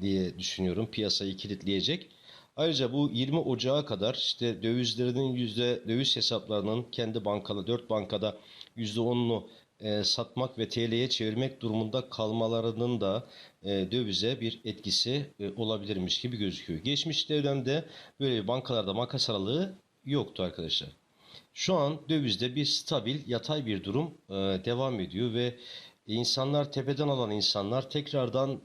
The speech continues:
on sekiz liraya ne zaman gelir ve bu zararlarımızı çıkarır mıyız diye arkadaşlar,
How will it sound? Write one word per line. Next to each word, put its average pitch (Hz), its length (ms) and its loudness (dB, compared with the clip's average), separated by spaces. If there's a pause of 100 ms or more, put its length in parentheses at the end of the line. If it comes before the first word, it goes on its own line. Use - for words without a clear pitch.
on 139 140 0
sekiz 131 400 0
liraya 123 220 2
ne 123 120 2
zaman 123 400 2
gelir 98 380 -2 (560)
ve 117 300 2
bu 143 80 0
zararlarımızı 120 680 2
çıkarır 143 400 0
mıyız 110 500 2
diye 139 400 2 (140)
arkadaşlar, 175 640 4